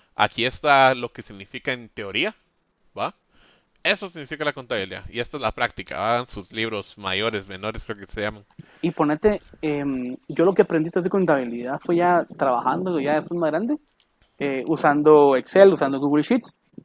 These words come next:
Speaker 2: que es donde uno más o menos ya, ya
Speaker 1: Claro.
Speaker 2: aprendes ahí más, pero lo, lo aprendes vos y vos es como, "Ah",
Speaker 1: Y ahí
Speaker 2: digo.
Speaker 1: decís, "Si no hubiera sido tan estúpido,
Speaker 2: <laughs>
Speaker 1: tú hubiera tenido buen control de mi dinero cuando empecé a trabajar". ¿Verdad?
Speaker 2: Pero, pero, o sea, me refiero, o sea,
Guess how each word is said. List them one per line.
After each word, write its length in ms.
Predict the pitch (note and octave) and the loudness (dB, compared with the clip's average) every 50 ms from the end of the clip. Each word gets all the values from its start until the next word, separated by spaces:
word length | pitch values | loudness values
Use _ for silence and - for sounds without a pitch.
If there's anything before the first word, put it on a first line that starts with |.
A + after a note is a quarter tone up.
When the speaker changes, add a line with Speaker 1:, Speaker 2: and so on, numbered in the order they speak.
| _ _ | _ _
Speaker 2:
que 60 | - | 0
es 40 | D3+ E3+ | 2 2
donde 140 | F3+ D#3+ | 4 4
uno 160 | D#3 D#3+ E3 E3+ | 2 2 4 6
más 140 | E3 E3 | 6 6
o 40 | D#3 | 6
menos 160 | E3 E3 D3 C#3+ | 4 0 2 4
ya, 160 | D#3+ D3+ C3 D3 | 2 2 2 2
ya 140 | D3 D3 D3 | 0 0 2
Speaker 1:
Claro. 340 | - - - - D3+ C#3+ B2+ A#2+ | 2 2 2 2 2 0 -4 -4
Speaker 2:
aprendes 200 | B2+ C#3 - D#3 | -6 -6 -4 -4
ahí 140 | F#3+ A3 F#3+ | -4 0 2
más, 240 | F#3+ B3 - - - | 4 4 4 4 2
pero 180 | - D#3 C#3+ C#3 | 2 2 4 4
lo, 160 | C#3 C#3+ D3 D3 | 2 2 2 4
lo 80 | D#3+ | 4
aprendes 260 | D3 D3 C3 B2+ D3 D#3+ | 2 2 2 -2 -2 -2
vos 120 | F#3 F3+ - - | -2 -2 -2 -4
y 60 | D#3+ | -4
vos 140 | C#3 B2+ - | -6 -6 -6
es 60 | - | -8
como, 180 | - E3 C#3 - - | -8 -8 -8 -6 -4
"Ah", 960 | A#2+ A#2 A#2 B2 C3 C#3 D3 D3+ D#3 D#3+ D#3+ D#3+ E3 E3+ E3+ F3 F3 F3 F3 | -2 0 0 2 2 2 2 2 2 2 2 2 2 2 2 2 2 2 2
Speaker 1:
Y 80 | B2+ | 4
ahí 160 | B2 A#2+ B2 | 4 4 4
Speaker 2:
digo. 0 | |
Speaker 1:
decís, 480 | B2 A#2 - C#3+ C#3+ B2+ B2+ - - - _ _ _ _ _ - - - - - | 4 2 2 0 -4 -4 -6 -6 -10 -18 _ _ _ _ _ -20 -20 -20 -20 -18
"Si 140 | - B2 A2+ | -16 -14 -10
no 80 | A2+ | -6
hubiera 160 | A#2+ C3 C3 B2+ | -4 -4 -4 -4
sido 180 | C#3+ C#3+ B2+ | -4 -8 -8
tan 120 | - C3 B2 | -8 -6 -6
estúpido, 720 | A2+ G#2+ G2+ - - - D3+ D3 - - A2 F#2+ F#2 B2 | -6 -6 -8 -10 -12 -12 -12 -10 -8 -6 -6 -6 -4 -4
Speaker 2:
<laughs> 800 | D#3 - - - - - - - E3+ - - - - _ - A#3+ - | -4 -2 4 4 4 6 6 4 0 0 -2 -6 -6 _ -8 -10 -10
Speaker 1:
tú 140 | - B2 C3+ | -8 -4 2
hubiera 160 | B2+ B2 C3+ | 4 4 4
tenido 300 | - B2 B2 B2+ B2 B2+ | 4 2 0 -2 -2 -2
buen 160 | B2+ B2 B2+ A#2+ | -2 -2 -4 -4
control 280 | - C#3 A#2 C3 B2 | -6 -6 -4 -2 0
de 100 | B2 B2 | 0 2
mi 100 | B2 A#2 | 4 4
dinero 320 | G#2+ G2+ G2 G#2+ A2+ A#2+ A#2 | 4 4 4 4 4 4 2
cuando 180 | B2+ A#2 A#2 | 0 -2 -2
empecé 240 | A2+ G#2+ A2 - G#2 | -2 -4 -2 -2 -2
a 60 | G2+ | -2
trabajar". 600 | - G#2+ G#2 G#2+ G#2 G#2 - E3+ E3+ D3 A#2 - - - _ - - - - - - _ _ - - - _ _ - - - - - _ - | 0 2 2 4 4 4 6 6 6 6 4 -2 -10 -16 _ -18 -18 -18 -18 -20 -20 _ _ -20 -20 -20 _ _ -20 -20 -20 -20 -20 _ -8
¿Verdad? 320 | - F#2+ F#2+ G2+ B2 D3+ - | -6 -6 -2 0 0 4 6
Speaker 2:
Pero, 540 | F#3+ G3 G3 G3 G3 G3 F#3+ F#3 F3+ - F3+ - | 6 8 8 10 10 10 10 10 8 4 2 0
pero, 240 | G3+ G3 G3 F3+ | 2 4 4 4
o 140 | E3 D#3 F3+ | 4 2 2
sea, 300 | E3+ G3 F#3 F3 E3 D#3 D#3 | 4 6 6 6 6 4 0
me 100 | F3+ E3+ | -2 -2
refiero, 300 | D#3+ - A3 A#3 C4 - | 0 0 0 -2 -2 -4
o 60 | - | -6
sea, 260 | - F#3 F3 D#3+ C#3 | -2 0 0 0 -2